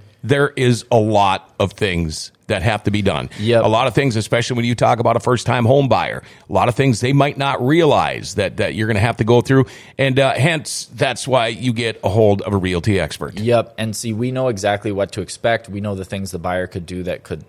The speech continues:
Speaker 2: throw things off. Um, I kind of, like, I know things that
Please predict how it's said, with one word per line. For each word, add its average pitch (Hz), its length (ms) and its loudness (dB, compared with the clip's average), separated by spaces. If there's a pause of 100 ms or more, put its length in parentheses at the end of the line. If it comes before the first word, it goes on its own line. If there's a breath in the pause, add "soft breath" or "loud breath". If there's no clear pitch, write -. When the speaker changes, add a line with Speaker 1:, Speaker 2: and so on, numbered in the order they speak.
Speaker 2:
throw 90 240 -8
things 80 300 -10
off. 107 320 0 (400 loud breath)
Um, 82 400 -8 (280)
I 87 140 -6
kind 92 220 -8
of, 85 180 -12
like, 80 240 -10 (100)
I 98 180 -2
know 113 120 -4
things 104 320 -8
that 92 240 -6